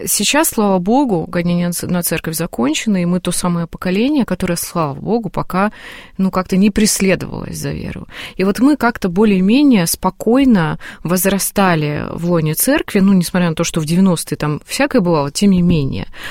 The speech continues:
А, целый, целая волна прихожан, людей, ищущих истины,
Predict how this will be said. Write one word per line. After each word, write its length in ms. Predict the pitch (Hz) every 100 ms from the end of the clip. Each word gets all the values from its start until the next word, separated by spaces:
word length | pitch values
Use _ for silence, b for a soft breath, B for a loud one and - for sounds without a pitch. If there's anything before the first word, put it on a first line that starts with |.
| 247 190
А, 260 | 165 156 160
целый, 500 | - 254 247 226 -
целая 380 | - 233 214
волна 680 | 175 196 208 202 196 147 135 -
прихожан, 720 | - - 143 139 175 220 196
людей, 640 | 151 151 151 196 214 190 B B 208
ищущих 640 | 208 208 - 160 - 151 -
истины, 640 | 214 247 - 196 180 165